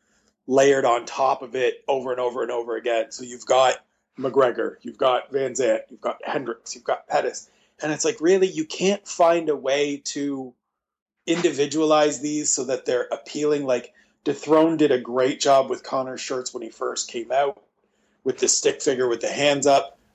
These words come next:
I mean, you, even if you just wanna play on sort of nationalist and, and traditional ideas of the Irish and use a four-leaf clover similar to the maple leaf in the Rory McDonald design,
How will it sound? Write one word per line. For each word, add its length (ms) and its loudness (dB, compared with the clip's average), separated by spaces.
I 80 -8
mean, 260 -10
you, 140 -14
even 260 2
if 140 0
you 100 -8
just 200 -4
wanna 220 4
play 280 4
on 260 2
sort 240 -8
of 200 -12
nationalist 880 -2
and, 240 -6
and 260 -4
traditional 960 0
ideas 680 0
of 340 0
the 160 -8
Irish 460 2
and 140 -8
use 540 -2
a 80 -4
four-leaf 540 2
clover 340 2
similar 360 0
to 120 -4
the 80 -2
maple 300 -4
leaf 160 -6
in 80 -8
the 60 -6
Rory 260 2
McDonald 500 2
design, 400 -4